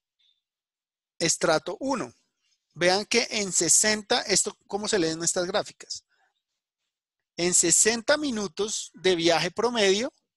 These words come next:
el estrato uno puede alcanzar más o menos el dieciocho, el diecinueve por ciento.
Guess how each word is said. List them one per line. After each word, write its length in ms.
el 180
estrato 540
uno 400
puede 260
alcanzar 680
más 380
o 60
menos 420
el 240
dieciocho, 600
el 60
diecinueve 640
por 220
ciento. 540